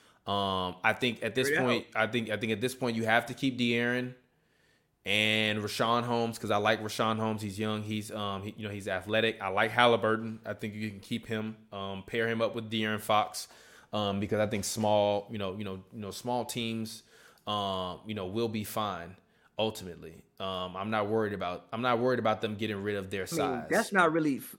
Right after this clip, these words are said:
Speaker 2: small though. Like, Halliburton is still, like, six six.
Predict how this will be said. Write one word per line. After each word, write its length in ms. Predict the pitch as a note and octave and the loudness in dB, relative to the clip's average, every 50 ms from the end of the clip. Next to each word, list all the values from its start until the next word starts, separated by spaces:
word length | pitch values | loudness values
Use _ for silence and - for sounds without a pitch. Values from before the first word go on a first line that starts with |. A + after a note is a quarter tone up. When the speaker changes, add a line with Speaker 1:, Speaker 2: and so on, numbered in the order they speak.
| - C3+ - | -18 -16 -16
Speaker 2:
small 520 | - - - C3 B2+ C3+ C#3+ C#3 B2+ B2 | -12 -8 -6 -2 0 0 2 2 2 0
though. 100 | B2 A#2+ | 0 -2
Like, 300 | A#2 A#2 A#2+ A2+ - - _ _ _ _ _ _ | -2 -2 -4 -4 -8 -12 _ _ _ _ _ _
Halliburton 560 | - D3+ F3+ F#3+ F3 D#3+ D3 D#3 D3+ C#3+ C3+ | 4 6 6 8 8 6 6 4 4 4 2
is 80 | B2+ B2+ | 0 -4
still, 380 | - - D#3 E3 E3 D3+ C#3+ | -2 2 4 6 6 6 6
like, 240 | C3+ C3 B2 - - | 4 2 0 -2 -4
six 480 | - - - - D3+ C#3+ G#2 - - - - | -6 -4 0 0 0 0 0 -4 -10 -10 -10
six. 600 | - - - D3+ D3 C#3 C3 - - - - | -6 -2 2 4 4 4 4 2 -2 -10 -12